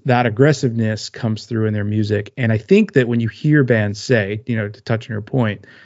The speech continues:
"Oh, we're influenced by Quicksand, but they sound absolutely nothing like Quicksand."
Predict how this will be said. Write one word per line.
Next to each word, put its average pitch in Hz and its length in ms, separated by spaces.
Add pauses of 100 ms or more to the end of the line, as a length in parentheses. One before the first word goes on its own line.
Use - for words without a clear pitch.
(160)
"Oh, 127 140
we're 117 180
influenced 113 400
by 113 100
Quicksand, 113 460
but 104 280
they 104 140
sound 104 380
absolutely 104 440
nothing 113 300
like 107 140
Quicksand." 117 540